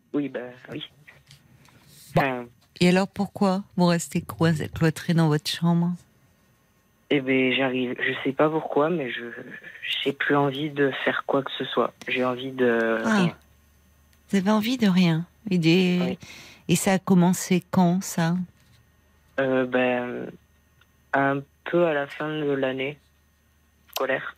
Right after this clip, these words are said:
Speaker 1: et
Speaker 2: De la fin.
Speaker 1: pendant toutes les vacances.
Speaker 2: D'accord. Oui, c'était déjà un petit peu là en fin d'année scolaire.
Speaker 1: Oui.
Speaker 2: Et ça s'est accentué pendant ces vacances.
Speaker 1: Euh, oui.
Speaker 2: Et alors, vos parents, ils doivent un peu s'inquiéter de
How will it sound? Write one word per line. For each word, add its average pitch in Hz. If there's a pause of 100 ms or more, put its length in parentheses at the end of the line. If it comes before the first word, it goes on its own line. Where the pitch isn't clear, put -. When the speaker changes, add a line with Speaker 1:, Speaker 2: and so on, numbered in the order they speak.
Speaker 1:
et 123
Speaker 2:
De 196
la 196
fin. -
Speaker 1:
pendant 214
toutes -
les 143
vacances. 127 (480)
Speaker 2:
D'accord. 196
Oui, 202
c'était -
déjà 226
un 247
petit 214
peu 220
là 220
en 233
fin 214
d'année 202
scolaire. 180 (800)
Speaker 1:
Oui. 135 (720)
Speaker 2:
Et 190
ça 196
s'est -
accentué 208
pendant 165
ces -
vacances. 156 (680)
Speaker 1:
Euh, 113
oui. 123 (920)
Speaker 2:
Et 170
alors, 170
vos 165
parents, 175
ils 175
doivent 147
un 147
peu 147
s'inquiéter 220
de 180